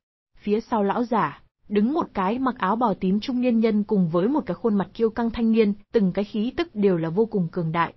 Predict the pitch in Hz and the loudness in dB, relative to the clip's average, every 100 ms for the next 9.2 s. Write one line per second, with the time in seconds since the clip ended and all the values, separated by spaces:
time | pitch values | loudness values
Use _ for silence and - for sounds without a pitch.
0 | _ 196 208 262 214 202 196 214 262 262 | _ 0 2 2 2 0 0 0 -2 2
1 | 233 233 226 208 240 277 269 240 220 214 | 2 2 0 -2 -2 0 0 0 -2 -4
2 | 214 208 214 247 160 170 208 233 262 320 | -2 -2 0 0 0 -2 -2 -2 -2 -2
3 | 254 262 247 247 _ - 247 247 240 165 | 0 -2 -2 -6 _ -6 -2 -2 -2 -4
4 | 165 208 208 269 262 269 240 190 - 233 | -4 -6 -2 -2 0 0 0 0 0 -2
5 | 233 247 254 254 247 233 214 - - 262 | 0 -4 -2 0 2 2 0 -6 -4 -4
6 | 302 233 220 277 262 262 240 160 175 202 | 0 2 4 6 4 4 -2 0 -2 -2
7 | 208 240 214 202 185 - _ _ _ _ | -4 -4 -2 -2 -2 -4 _ _ _ _
8 | 269 247 - 208 - 208 190 190 202 190 | 4 4 4 -2 0 -2 -2 -2 0 0
9 | - 330 | 0 -4